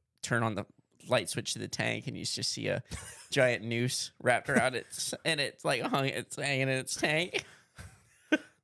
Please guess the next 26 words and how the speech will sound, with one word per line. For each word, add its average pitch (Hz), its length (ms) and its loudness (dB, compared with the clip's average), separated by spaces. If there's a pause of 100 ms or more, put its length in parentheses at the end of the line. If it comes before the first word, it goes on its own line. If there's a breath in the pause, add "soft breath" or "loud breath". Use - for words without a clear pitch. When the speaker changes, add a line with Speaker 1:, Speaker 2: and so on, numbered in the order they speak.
(100)
Speaker 2:
It's - 100 -12
horrible. 160 560 0
Speaker 1:
I 214 120 0
know, 180 160 4
it's 160 160 0
so 180 140 4
horrible, 147 340 4
but 127 260 2 (600 loud breath)
it's 254 140 0
just 277 240 -2
funny. 131 260 4
Like, 127 200 2
it, 160 240 -2 (120)
it 170 240 0
found 170 240 4
the 165 40 -2
time 139 340 2
to - 40 0
tie 120 320 4
its 123 300 0
own 120 180 2
rope, 113 320 2 (100)
like, 113 200 2
its - 180 -4
noose 117 320 2
up. 120 300 4